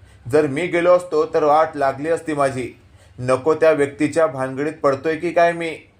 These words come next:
मला बहुतेक येत्या काळामध्ये गाव सोडायला लागेल की काय?" नाना तऱ्हाच्या विचारांनी आता मोहितराव खूपच घाबरलेला असतो. तेवढ्यात आपण पाहतोय आता थेट वेंकू महाराज मोहितरावच्या समोर येतात आणि म्हणत असतात,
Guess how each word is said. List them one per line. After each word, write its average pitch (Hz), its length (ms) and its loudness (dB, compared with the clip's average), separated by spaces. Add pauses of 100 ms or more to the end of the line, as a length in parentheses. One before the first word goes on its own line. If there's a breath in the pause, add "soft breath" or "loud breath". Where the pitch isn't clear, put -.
(260 soft breath)
मला 127 280 2
बहुतेक 156 480 -2
येत्या 147 260 -2
काळामध्ये 156 520 -2
गाव 147 320 0
सोडायला 151 360 -4
लागेल 156 300 -2
की 170 100 -10
काय?" 170 340 0 (400 soft breath)
नाना 156 300 0
तऱ्हाच्या 185 420 0
विचारांनी 160 600 -2 (100)
आता 147 260 0
मोहितराव 143 560 0
खूपच 156 480 -2 (180)
घाबरलेला 135 600 2
असतो. 123 500 -2 (360 soft breath)
तेवढ्यात 143 240 4
आपण 147 200 -6
पाहतोय 143 540 0 (240 loud breath)
आता 131 300 0
थेट 151 500 -2
वेंकू 135 460 0
महाराज 151 580 2
मोहितरावच्या 143 580 0
समोर 143 300 -4
येतात 135 320 0 (120)
आणि 135 160 -2
म्हणत 143 220 -2
असतात, 135 380 0